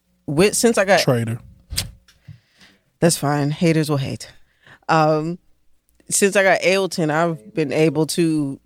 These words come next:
Speaker 1: push, I mean, not push out, but at least start several ideas, um, within the past two months, at least twenty. And that's good for me.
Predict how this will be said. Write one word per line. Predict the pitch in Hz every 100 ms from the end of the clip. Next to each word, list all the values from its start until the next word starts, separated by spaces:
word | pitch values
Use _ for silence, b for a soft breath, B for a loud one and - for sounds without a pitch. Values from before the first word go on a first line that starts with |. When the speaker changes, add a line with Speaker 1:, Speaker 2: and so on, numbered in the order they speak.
| -
Speaker 1:
push, | 175 160 - -
I |
mean, | 262 302
not | 277 165
push | - 165 147
out, | 143 139 135
but | 143
at | 135
least | 185 180
start | - 151 151 143 - _ - _ _ _ _ _ -
several | - - 175 156 165
ideas, | 151 151 139 131 139 135 139 135 - - -
um, | 151 147 143 139 139 131
within | 151 160 151
the | 135
past | - 147 139 -
two | - 160
months, | 139 131 127 113 -
at | 139
least | 143 160 -
twenty. | - 156 147 127 123 _ _ _
And | - 151
that's | 196 254
good | 151 175 175
for | 139
me. | 127 107